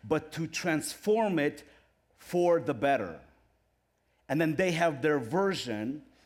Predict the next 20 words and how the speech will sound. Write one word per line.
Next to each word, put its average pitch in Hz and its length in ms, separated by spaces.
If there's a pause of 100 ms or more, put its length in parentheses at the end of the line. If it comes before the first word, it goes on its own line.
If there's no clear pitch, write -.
of 131 160
what 131 300
better 131 280
is. 107 540 (920)
And 113 80
by 135 100
the 143 100
way, 147 160
that's 127 200
in 131 60
the 117 60
book. - 320 (240)
I 110 120
just 117 200
quoted 127 240
it, 117 200
page 113 300
two 113 140
and 98 140
three. 87 180